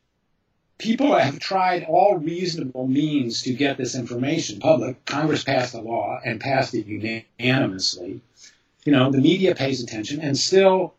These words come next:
the C I A and the secret agencies have the ability to keep this stuff out of the public record. So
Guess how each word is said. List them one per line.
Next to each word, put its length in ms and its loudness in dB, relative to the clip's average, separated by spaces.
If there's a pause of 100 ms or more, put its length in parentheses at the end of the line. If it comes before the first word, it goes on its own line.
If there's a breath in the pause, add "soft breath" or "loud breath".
(140)
the 100 -2
C 180 0
I 140 6
A 440 0
and 80 -10
the 60 -4
secret 340 0
agencies 540 0
have 160 -4
the 140 2
ability 640 4 (380)
to 120 0
keep 220 0
this 180 2
stuff 220 0
out 180 -2
of 60 -10
the 60 -12
public 320 -10
record. 360 -12
So 260 0